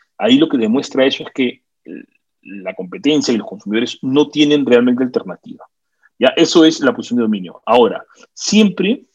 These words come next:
eh, ahora hay más teorías, eh, algunas teorías modernas que hablan de evidencia directa de poder de mercado, pero la regla general es que antes de,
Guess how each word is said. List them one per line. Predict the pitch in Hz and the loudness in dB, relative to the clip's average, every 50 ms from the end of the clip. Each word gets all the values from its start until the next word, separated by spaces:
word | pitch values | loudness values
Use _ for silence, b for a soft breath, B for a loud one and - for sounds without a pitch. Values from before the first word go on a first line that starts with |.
| _ _ - | _ _ -8
eh, | 127 110 107 104 101 101 101 98 98 98 95 95 92 - - _ _ | -6 -4 -4 -2 -4 -4 -4 -6 -6 -6 -6 -8 -8 -10 -12 _ _
ahora | - 95 98 104 131 131 131 131 | -10 -6 -4 -2 2 4 4 4
hay | 127 127 131 127 | 4 4 2 2
más | 120 127 120 - - | 0 0 -2 -2 -4
teorías, | - 127 107 107 120 127 131 127 - - - - 135 | -4 -2 -2 0 2 2 2 2 0 -4 -12 -12 -12
eh, | 107 92 - - | -12 -12 -12 -14
algunas | 113 113 123 120 - | -8 -6 -6 -6 -6
teorías | - 107 120 127 123 | -6 -4 -4 -4 -2
modernas | 117 110 120 123 120 120 110 | 0 0 2 2 0 -2 -6
que | - - 110 | -6 -4 -4
hablan | 107 117 123 123 123 | -2 0 0 0 2
de | 117 | 2
evidencia | 107 - 107 104 104 110 123 135 131 - 139 | 0 0 -2 -4 -2 0 0 0 0 0 0
directa | 117 110 117 120 - 135 | 0 0 0 0 -2 -4
de | 117 | -4
poder | - 113 113 117 | -2 -2 -2 -2
de | 113 | -2
mercado, | - - 107 107 117 - b b b b _ | -2 -2 -2 -2 -2 -4 b b b b _
pero | _ 120 117 | _ 0 2
la | 113 120 | 4 4
regla | 127 151 180 202 | 4 4 2 0
general | - - 143 117 113 127 139 147 | 0 0 0 2 2 2 0 0
es | - - | -4 -4
que | - 110 - | -6 -4 0
antes | - 196 233 240 240 202 160 | 2 4 4 4 2 0 -2
de, | 165 160 123 110 - - | -2 -2 -2 -2 -2 -6